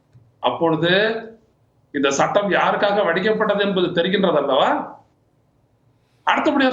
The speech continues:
சொல்றாங்க, "டபிள்யூடிஓல கையெழுத்து போட்டாச்சு, எதுவும் பண்ண முடியாது." Please understand, we have all the provisions to protect our basic economic fundamentals. நம்முடைய பொருளாதாரத்தின் அடிப்படைகளை தக்க வைத்துக் கொள்ளவும், காத்துக் கொள்ளவும்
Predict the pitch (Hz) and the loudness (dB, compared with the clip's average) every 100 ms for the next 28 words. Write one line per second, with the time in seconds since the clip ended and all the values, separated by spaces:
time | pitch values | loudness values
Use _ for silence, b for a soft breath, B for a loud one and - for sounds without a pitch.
0 | 226 214 196 175 175 208 226 226 202 190 | 0 0 2 0 0 0 -2 -2 0 2
1 | 185 208 208 185 180 180 196 170 185 185 | 2 0 0 -2 0 -2 -2 -2 0 -2
2 | 151 143 127 117 90 - - _ _ _ | -2 -2 -2 -4 -4 -10 -16 _ _ _
3 | _ 220 240 247 233 185 175 180 175 147 | _ 0 2 0 0 -2 0 0 0 0
4 | 113 - - _ _ _ _ _ _ _ | -2 -4 -14 _ _ _ _ _ _ _
5 | _ _ - 151 220 220 247 190 214 254 | _ _ -4 0 2 2 2 2 2 2
6 | 233 185 190 185 190 196 170 - 175 - | 0 0 0 0 -2 -4 -6 -8 -6 -6
7 | - - _ _ _ _ - 190 190 285 | -8 -20 _ _ _ _ -2 -2 0 -4
8 | - - - _ _ _ _ 139 180 185 | -4 -12 -20 _ _ _ _ 0 0 -2
9 | - 202 254 262 262 - - _ 131 147 | -2 0 0 -2 -4 -4 -16 _ -6 -2
10 | 208 220 208 214 - 156 180 196 165 131 | 0 0 0 -2 -4 -4 -2 0 -2 -2
11 | 107 - - - - _ _ _ _ _ | -6 -8 -14 -18 -20 _ _ _ _ _
12 | _ _ _ 135 226 247 226 196 - 202 | _ _ _ 0 2 2 0 0 0 0
13 | 269 285 262 220 190 185 170 208 277 - | 2 2 2 0 0 -2 0 0 0 -2
14 | 240 226 190 190 160 190 - 254 233 - | 0 0 0 0 0 -2 0 0 0 -2
15 | 214 180 170 160 151 190 226 262 226 185 | -2 0 0 -2 -2 -2 0 0 0 0
16 | - - - | 0 -2 -8